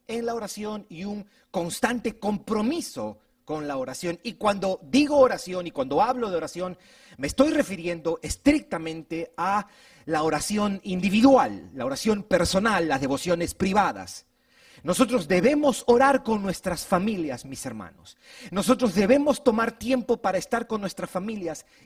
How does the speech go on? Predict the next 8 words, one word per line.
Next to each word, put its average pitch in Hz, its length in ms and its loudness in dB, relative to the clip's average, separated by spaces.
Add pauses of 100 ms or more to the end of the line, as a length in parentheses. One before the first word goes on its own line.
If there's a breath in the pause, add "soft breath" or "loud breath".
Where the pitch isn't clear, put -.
y 190 140 -4
orar 196 340 4
al 156 120 -2
Señor 180 460 -4 (220 loud breath)
y 180 120 -4
buscar 196 520 0
del 131 140 -4
Señor. 110 500 -12